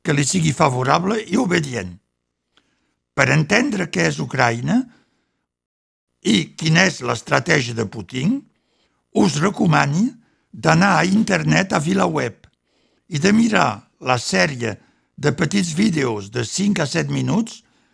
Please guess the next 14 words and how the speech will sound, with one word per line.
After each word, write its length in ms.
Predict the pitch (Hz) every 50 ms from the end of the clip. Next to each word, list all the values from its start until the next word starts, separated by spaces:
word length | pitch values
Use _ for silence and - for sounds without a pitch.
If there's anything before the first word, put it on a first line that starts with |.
| _ _ _
de 180 | 165 139 147 139
Vicent 460 | 127 160 175 - - 185 196 220 -
Partal 560 | - - 127 123 - 156 131 131 143 226 233 247 - _ _ _ _ _ _ _ _ _ _
a 120 | - 143 139
la 140 | 135 131 131
rúbrica 560 | 123 135 160 170 156 170 202 185 - 233 247
que 160 | - - 170
en 100 | 147 143 135
diu 280 | 139 151 175 214 240 247 - - _ _ _ _ _ _ _
La 160 | 127 135 175 170
Pissareta, 760 | 220 220 170 - 214 196 170 156 139 117 - - 95 82 - _ _ _ _ _ - _ _
Le 160 | - 127 135
Petit 280 | 123 175 156 - 185 180
Tableau. 400 | - 180 165 151 143 123 110